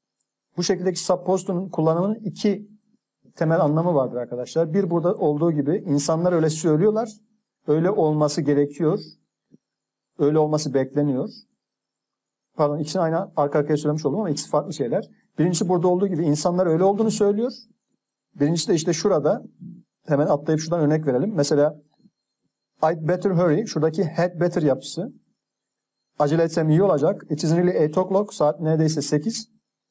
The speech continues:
And I am supposed to be meeting Anne at eight fifteen. Saat on, saat sekiz on beşte Anne'le buluşuyor olmam lazım. Olmam gerekiyor. Yani ayarladım, planladım.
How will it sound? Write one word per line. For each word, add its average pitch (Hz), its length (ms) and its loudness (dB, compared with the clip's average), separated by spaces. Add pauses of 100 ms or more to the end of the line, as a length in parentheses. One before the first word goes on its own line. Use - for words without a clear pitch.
(220)
And 208 200 0
I 160 180 0
am 170 80 0
supposed 180 540 -2
to 170 100 -2
be 175 80 2
meeting 175 520 -2
Anne 165 340 0 (400)
at - 260 -2
eight 170 240 0
fifteen. 151 480 -4
Saat 160 480 0
on, 190 160 0 (320)
saat 156 280 0
sekiz 185 300 0
on 156 180 2
beşte 185 420 0 (440)
Anne'le 202 460 2
buluşuyor 160 680 2
olmam 147 760 2
lazım. 123 560 0 (120)
Olmam 139 440 2
gerekiyor. 117 520 -4 (600)
Yani 160 460 0 (420)
ayarladım, 165 840 0
planladım. 160 800 -2